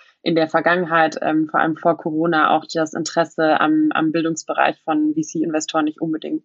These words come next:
super stark war. Ähm, und ich finde, das sind einfach Gründer, die, die sich entscheiden, das trotzdem zu verfolgen. Und das finde ich super spannend und super inspirierend. Und dann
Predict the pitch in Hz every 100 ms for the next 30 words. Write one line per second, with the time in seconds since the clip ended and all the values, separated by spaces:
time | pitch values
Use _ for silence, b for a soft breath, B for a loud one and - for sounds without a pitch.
0 | _ 170 - 151 - 160 165 - 185 233
1 | B B B B B B - 170 165 165
2 | 160 160 - 165 - 185 165 156 175 151
3 | 160 156 185 180 165 165 160 156 - 160
4 | 160 160 156 160 160 160 151 156 - 165
5 | 170 160 160 165 160 156 151 - - 156
6 | 160 160 170 156 160 160 175 165 156 156
7 | 165 156 160 160 185 175 156 160 160